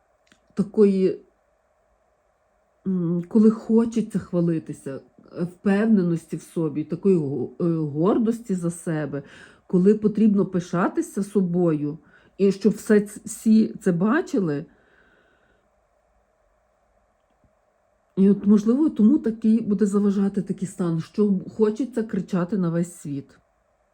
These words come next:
"Подивіться до ме-, на мене, що я маю, чого я досяг". І от, можливо, такий стан буде вам некомфортний, заважати буде. Десятка вогню.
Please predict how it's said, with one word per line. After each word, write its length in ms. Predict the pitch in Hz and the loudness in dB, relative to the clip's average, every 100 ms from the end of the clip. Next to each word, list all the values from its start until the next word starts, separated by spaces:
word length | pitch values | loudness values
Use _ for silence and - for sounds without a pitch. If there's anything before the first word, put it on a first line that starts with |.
| _ _ _ _ _ _ _ | _ _ _ _ _ _ _
"Подивіться 560 | 185 165 165 190 220 190 | -2 2 2 0 -4 -6
до 140 | 170 | -4
ме-, 200 | 156 151 | -6 -6
на 160 | - 175 | -4 -4
мене, 460 | 156 175 247 226 202 - _ _ | -4 -6 -6 -6 -8 -14 _ _
що 300 | - 214 214 | -8 -2 0
я 160 | 214 | 0
маю, 400 | 180 165 151 151 | -2 -2 -4 -6
чого 300 | 156 185 190 | -4 -4 0
я 120 | 196 | 0
досяг". 600 | 180 165 - 165 147 - _ _ _ _ _ _ _ _ _ _ _ _ _ _ _ - | 0 -4 -4 -6 -6 -10 _ _ _ _ _ _ _ _ _ _ _ _ _ _ _ -4
І 100 | 180 | -2
от, 180 | 175 190 | -2 -2
можливо, 320 | 185 226 247 | -2 0 -4
такий 280 | 233 - 214 | -4 -2 -2
стан 420 | - 202 240 240 | -2 -4 -2 -2
буде 380 | 180 190 196 - | -2 -2 -4 -6
вам 280 | 170 170 180 | -6 -4 -4
некомфортний, 680 | 175 175 170 180 151 160 156 | -4 -6 -8 -6 -8 -6 -8
заважати 600 | 170 180 175 160 151 143 | -6 -8 -6 -6 -8 -12
буде. 340 | - 151 - - _ _ _ _ _ _ _ _ _ _ _ _ _ _ _ _ _ _ _ | -14 -14 -16 -20 _ _ _ _ _ _ _ _ _ _ _ _ _ _ _ _ _ _ _
Десятка 560 | 156 175 - 180 - 190 | -4 -2 2 2 2 -2
вогню. 520 | 175 160 180 180 156 | 0 0 2 2 0